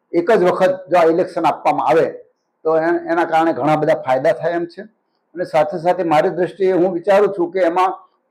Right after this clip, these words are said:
અ, ટકાવારી પણ ઇલે-, વધશે, કારણ કે દૂર જો લોકો રહેતા હોય તો દરેક વખતે ચૂંટણીમાં આવી શકે નહીં, પણ એક જ વખતની જો ચૂંટણી હોય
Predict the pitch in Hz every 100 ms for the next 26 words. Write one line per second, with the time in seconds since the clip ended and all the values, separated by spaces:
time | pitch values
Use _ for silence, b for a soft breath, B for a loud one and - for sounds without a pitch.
0 | - 139 - - - 208 208 208 214 196
1 | 190 185 190 202 - 147 135 151 175 139
2 | - 139 - _ _ _ 165 180 202 185
3 | 185 185 - - 165 208 190 175 202 190
4 | 196 170 170 202 190 180 180 175 214 196
5 | - 180 180 180 180 180 151 170 170 160
6 | 160 143 113 - _ _ 180 175 165 170
7 | 240 208 - 196 190 165 180 170 180 175
8 | 151 147